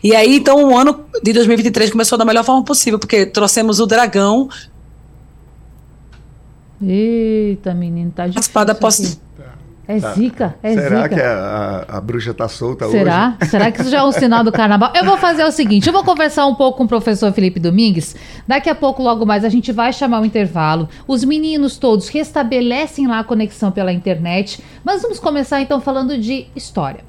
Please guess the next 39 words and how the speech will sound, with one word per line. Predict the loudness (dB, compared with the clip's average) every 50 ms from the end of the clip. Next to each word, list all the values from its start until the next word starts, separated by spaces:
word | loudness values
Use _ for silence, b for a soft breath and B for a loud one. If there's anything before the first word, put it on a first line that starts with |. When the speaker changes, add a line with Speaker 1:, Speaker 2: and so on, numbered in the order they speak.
| B B B
Speaker 2:
O | B
professor | -4 -4 -2 -2 -4 -2 -4 -4
já | -4 -4
falou | -2 -2 -2 -2
pra | -2 0 0 0
gente | 0 0 -2 0 0 -2 -2 -4 -6
que | -8 -4 -2 0 0 0 0 -2 -4 -4
é | -2
um | -2 -2
folião, | -2 -2 0 0 0 0 0 0 0 -2 -4
que | -4 -2
é | 0 2
um | 2
admirador. | 2 2 2 0 0 0 0 0 0 0 0 0 0 0 0 -2 B B B B B B B B B B B
E | -6 -2
a | -2 -2
gente | 0 -2 -4 -2 -2
sabe | -2 -2 0
que | 0 -2 -2
Pernambuco | 0 0 0 0 0 -2 0 0 0 0 -2 -4
tem | -4 -2 -2 -2
expertise | -2 -2 -2 -2 -2 -2 -4 -8 -10 -6 -4 -2 0 0 0 0 0 0 0 0 0 0 -2 -4
em | -6 -6 -6
carnaval, | -4 -4 -4 -2 -2 -2 -2 -2 -2 -2 -2 -2 -2 -4 -6 -8 -10
que | -6 -2 0
é | 2 2 2
um | 2
expoente | 0 -2 -4 -4 -2 0 0 0 0 -2 -4
pro | -6 -6
Brasil | -4 -2 0 0 0 0 -2 -2
todo. | 0 0 -2 -2 -2 -6
Mas | -8 -6 -6 -6 -6 -8
quando | -12 -6 -4 -4 -4 -4 -4
começou | -4 -4 -2 -2 -2 -4 -2 -2 0
isso | 0 0 0 -2 -4
e | -4
por | -2 -4 -4 -4
que | -4 -4 -4 -4 -2
começou? | -2 -2 -2 -2 -2 -4 -4 -2 -2 -2 -2